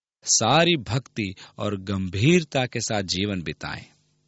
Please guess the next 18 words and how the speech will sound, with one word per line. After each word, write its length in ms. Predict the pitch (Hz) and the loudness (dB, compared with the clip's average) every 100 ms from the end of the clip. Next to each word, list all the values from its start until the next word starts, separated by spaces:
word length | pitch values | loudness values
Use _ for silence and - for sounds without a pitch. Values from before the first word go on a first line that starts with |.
| _ _ _ _ | _ _ _ _
मैं 180 | 180 214 | 2 2
इसे 200 | 185 185 | 4 2
अति 320 | - 120 170 | 0 0 0
महत्वपूर्ण 680 | 143 110 107 113 104 185 190 | 0 0 -2 -6 -2 -2 0
मानता 400 | 117 98 107 139 | 0 -2 0 -2
हूं 360 | 101 80 76 - - _ | -2 -8 -12 -18 -20 _
कि 80 | 139 | 0
हम 140 | 160 | 2
सरकारी 580 | 139 - 107 - 156 165 | 2 2 0 2 2 4
अगुओं 320 | 131 107 127 139 | 2 2 -2 0
के 120 | 131 | -2
लिए 80 | 120 | -2
प्रार्थना 640 | - 82 82 - 147 151 | -4 -4 -4 -4 -4 -4
करें। 320 | - 87 - _ _ _ _ _ _ _ - | -6 -12 -16 _ _ _ _ _ _ _ -2
हमें 240 | 123 156 | 2 4
अपने 260 | 165 165 165 | 2 2 2
राष्ट्रपति, 760 | 117 127 - 143 156 143 160 156 _ _ _ | 4 2 0 0 -2 0 -4 -4 _ _ _
प्रधानमंत्री 880 | 101 90 92 147 160 151 143 151 | -2 0 2 2 4 2 2 0